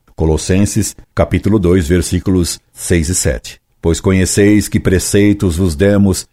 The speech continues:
da parte do Senhor Jesus." Primeira Tessalonicenses, capítulo quatro, versículo dois. Como então escaparemos nós, se agora desprezamos a mensagem da salvação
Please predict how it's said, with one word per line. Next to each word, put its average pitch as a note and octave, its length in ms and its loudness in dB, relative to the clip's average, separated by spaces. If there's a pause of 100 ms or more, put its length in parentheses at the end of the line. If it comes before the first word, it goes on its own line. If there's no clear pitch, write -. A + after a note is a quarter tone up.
(160)
da E2 140 0
parte F#2+ 420 0
do E2+ 80 -2
Senhor E2+ 320 0
Jesus." C2 540 -6 (200)
Primeira G2+ 460 4
Tessalonicenses, G2 960 0 (300)
capítulo A2 400 0
quatro, F2 340 0
versículo F2+ 480 -2
dois. A#1+ 400 -10 (200)
Como C#3+ 340 4
então A#2+ 340 4
escaparemos G#2+ 680 2
nós, A#2 360 2 (220)
se - 180 0
agora G#2+ 380 4
desprezamos G2+ 680 2
a G#2 60 4
mensagem F#2 580 2
da E2 100 0
salvação F2+ 680 0